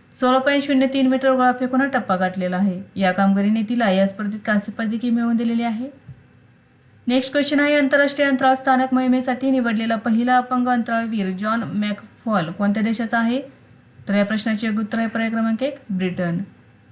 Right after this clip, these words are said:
शारीरिकदृष्ट्या अपंग असलेले पहिले अंतराळवीर ब्रिटनचे जॉन मॅकफॉल यांना आंतरराष्ट्रीय अंतराळ स्थानकात मोहिमेसाठी मान्यता देण्यात आली आहे. जॉन मॅकफॉल हे त्रेचाळीस वर्षांचे ब्रिटिश सर्जन आणि पॅरालिम्पियन आहेत.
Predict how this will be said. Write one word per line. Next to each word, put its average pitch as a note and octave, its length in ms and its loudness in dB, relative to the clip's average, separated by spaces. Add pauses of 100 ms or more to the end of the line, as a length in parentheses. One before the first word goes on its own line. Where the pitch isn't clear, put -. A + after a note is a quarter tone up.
(360)
शारीरिकदृष्ट्या C4 580 2
अपंग C4 260 0
असलेले C4 340 0
पहिले C4 320 2
अंतराळवीर B3+ 540 0
ब्रिटनचे A3+ 520 0
जॉन A#3 300 0
मॅकफॉल A3+ 540 0
यांना G3 180 4
आंतरराष्ट्रीय A#3+ 500 0
अंतराळ A#3+ 220 -2
स्थानकात A#3 500 -4
मोहिमेसाठी A3+ 540 0
मान्यता G#3+ 380 0
देण्यात A3+ 240 -2
आली A3+ 160 -2
आहे. A#3 280 -6 (720)
जॉन B3+ 200 6
मॅकफॉल C4+ 420 2
हे C#4 80 6
त्रेचाळीस C4 460 0
वर्षांचे B3+ 360 0
ब्रिटिश A#3+ 280 -2
सर्जन A#3+ 300 -2
आणि B3+ 140 2
पॅरालिम्पियन G3 640 0
आहेत. F#3+ 280 0